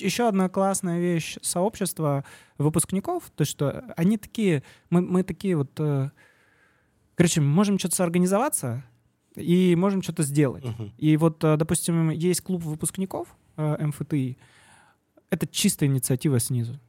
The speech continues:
Speaker 1: чистая инициатива выпускников. И вот, например, если классная эта программа Физтех Альфа,
Speaker 2: Мгм.
Speaker 1: каждый год выпускники, кто сколько может, жертвуют,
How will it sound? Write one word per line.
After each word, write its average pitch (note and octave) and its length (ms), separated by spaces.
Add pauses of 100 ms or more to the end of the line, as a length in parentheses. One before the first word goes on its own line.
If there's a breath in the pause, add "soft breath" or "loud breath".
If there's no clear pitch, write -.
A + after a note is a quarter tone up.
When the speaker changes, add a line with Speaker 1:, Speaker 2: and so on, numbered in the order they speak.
(160)
Speaker 1:
чистая G3 400
инициатива C3+ 400
выпускников. A#2+ 800 (540)
И C#3+ 60
вот, D#3 200
например, E3+ 400
если D#3 200
классная D#3 580
эта G3+ 140
программа D#3 600 (120)
Физтех - 360
Альфа, B2+ 280 (200)
Speaker 2:
Мгм. A2+ 340
Speaker 1:
каждый G#3 400
год D#3 400 (580)
выпускники, E3+ 800
кто - 300
сколько D#3+ 340
может, C#3+ 320
жертвуют, D#3+ 500